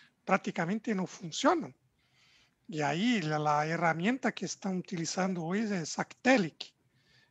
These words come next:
¿Por qué? Porque es un fosforado que tiene, aún sigue con, con datos de susceptibilidad, porque hay que hacer el monitoreo,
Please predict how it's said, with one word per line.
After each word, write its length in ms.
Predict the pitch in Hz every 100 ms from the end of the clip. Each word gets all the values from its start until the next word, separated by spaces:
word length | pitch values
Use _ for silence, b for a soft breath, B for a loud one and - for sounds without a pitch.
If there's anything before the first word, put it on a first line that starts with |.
| _
¿Por 260 | - 165 143
qué? 200 | 175 160
Porque 240 | 180 143
es 100 | 156
un 100 | 160
fosforado 720 | - 160 - 190 196 220 247
que 140 | - 196
tiene, 380 | - 190 208
aún 240 | 202 185 220
sigue 400 | - 214 202 190
con, 400 | - 165 156 143 _ _ _ - _
con 240 | - 170
datos 360 | 165 202 - 180
de 80 | 170
susceptibilidad, 880 | - 214 - 196 - 175 160 185 302
porque 260 | 240 -
hay 100 | 175
que 100 | 170
hacer 260 | 160 - 175
el 60 | 175
monitoreo, 640 | 160 160 - 160 190 277